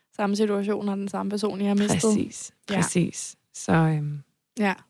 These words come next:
Speaker 2: det er klart mit, øh, mit allerbedste råd.
Speaker 1: Det synes jeg er et vildt godt råd. Jeg synes, det er vildt godt at runde af på det der med, at sorg er bare så forskelligt, og du kan ikke reagere forkert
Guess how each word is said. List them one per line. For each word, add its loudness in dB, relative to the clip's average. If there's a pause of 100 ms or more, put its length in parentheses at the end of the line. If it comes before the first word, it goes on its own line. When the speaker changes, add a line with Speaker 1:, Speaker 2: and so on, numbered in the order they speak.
(160)
Speaker 2:
det 8
er 6
klart 2
mit, 4
øh, 2 (460)
mit 0
allerbedste 0
råd. 0 (540)
Speaker 1:
Det -4
synes -4
jeg 4
er 4
et -6
vildt 2
godt -2
råd. 2 (220)
Jeg 4
synes, -2
det 4
er 2
vildt 0
godt 0
at 2
runde 2
af 2
på -4 (180)
det 2
der 4
med, 2
at -4 (540)
sorg 4
er 6
bare 4
så -2
forskelligt, -4 (120)
og -4
du 4
kan 2
ikke 0 (160)
reagere 2
forkert -4